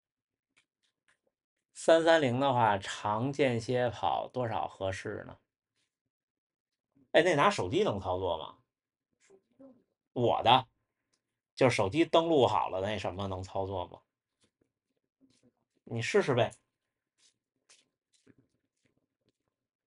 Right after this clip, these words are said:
悉尼确定大满贯了吗？我觉得明年应该会是了，因为它就差一个完赛人数，今年达标了，它其他已经都达标了。十一月十号首马，那提前一个月测试呗。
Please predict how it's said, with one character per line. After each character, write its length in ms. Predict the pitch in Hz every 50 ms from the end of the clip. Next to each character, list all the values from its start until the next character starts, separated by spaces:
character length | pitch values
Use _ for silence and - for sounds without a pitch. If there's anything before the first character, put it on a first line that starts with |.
| _ _ _ _ 123 _ _ _ _ _ _ _ _ _ _ _ _ _ _ _ _ _ _ - _ _ _
悉 200 | - - - 185
尼 140 | 175 165 170
确 180 | 175 - - 160
定 160 | 151 156 160
大 160 | 156 156 139 123
满 180 | 104 87 85
贯 240 | 104 147 151 131 110
了 80 | 98 90
吗？ 100 | 90 92
我 140 | 101 104
觉 160 | 101 123 139 170
得 80 | 180
明 140 | 160 151 156
年 200 | 156 156 156 160
应 140 | 165 165 160
该 160 | 160 165 165
会 200 | 139 - 117 104
是 180 | 95 - 117 104
了， 240 | 92 90 85 92
因 80 | 135 160
为 60 | 170
它 160 | 160 - 185 180
就 180 | - 202 147
差 280 | 127 - - 147 120 113
一 120 | 107 110
个 100 | 113 123
完 160 | 107 107 110 117
赛 160 | 120 120 104
人 220 | 92 90 85 95
数， 180 | 107 127 104 95
今 160 | 98 - 147
年 160 | 143 143 143
达 140 | 143 110 110
标 240 | 120 143 151 156 151
了， 180 | 127 - - _ _ _ _ _ _ _ _ _ _ _
它 100 | - -
其 140 | 131 - 143
他 140 | 143 156 151
已 40 | 117
经 140 | 101 98 98
都 140 | - 147 151
达 180 | 113 82 82
标 220 | 82 85 82 80 78
了。 160 | 82 80 - _ _ _ _ _ _ _ _ _ _ _ _ _ _ _ _ _ _ _ _ _ _ _ _ _ _ _
十 220 | - - - 156
一 40 | 170
月 140 | 185 170 139
十 260 | 120 - - 120 127
号 220 | 156 170 143 110 107
首 260 | - - 101 101 117
马， 260 | 117 90 50 50 -
那 140 | 117 139 151
提 200 | 156 - - 165
前 180 | 170 185 180
一 60 | 180 175
个 120 | 175 180
月 200 | 190 185 147 98
测 220 | 95 - - 101 95
试 180 | - - 98
呗。 240 | 87 85 80 - -